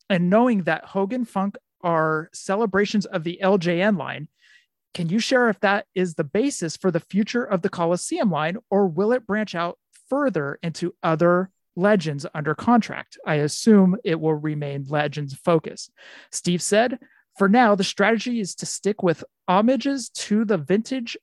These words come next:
eighties figures. It's too early to tell if we expand into legends who weren't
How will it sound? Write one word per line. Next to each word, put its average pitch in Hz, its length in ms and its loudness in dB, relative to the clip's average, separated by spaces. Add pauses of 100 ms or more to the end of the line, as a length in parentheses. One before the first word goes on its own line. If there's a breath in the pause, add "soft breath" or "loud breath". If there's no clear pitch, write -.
(160)
eighties 190 360 2
figures. 143 520 -10 (540 soft breath)
It's - 180 -4
too 240 240 0
early 233 260 4
to 226 100 2
tell 226 260 2
if 170 160 2
we 170 100 -2
expand 180 440 -2
into 147 180 -4
legends 147 500 -4
who 175 200 -4
weren't 175 400 0